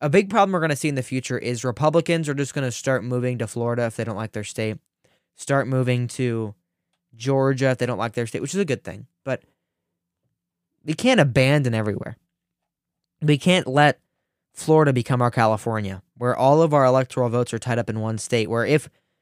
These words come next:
we somehow start winning, uh, California, there is no chance at all where Democrats will ever win nationwide again.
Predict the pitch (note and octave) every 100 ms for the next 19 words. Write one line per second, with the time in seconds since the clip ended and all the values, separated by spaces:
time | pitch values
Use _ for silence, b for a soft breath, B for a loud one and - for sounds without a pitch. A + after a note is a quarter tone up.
0 | _ _ _ D#3 F3 G#3 G#3 B3 G3 -
1 | C3+ A#2+ B2+ B2 C3+ B2+ - A2+ A2 G#2+
2 | C3 B2 A2 A2 G#2+ B2+ D3 _ _ _
3 | _ _ _ _ D#3 F3+ C3 B2+ C#3 D3
4 | - C3+ C3 A#2 - _ A#2 B2 - C3
5 | A2 G2+ - _ _ _ A#2+ - _ C3+
6 | C#3+ C#3 C#3 B2 - A#2+ C3 C3 A#2 A2+
7 | G#2 G2 G2 F#2+ - - G2 G#2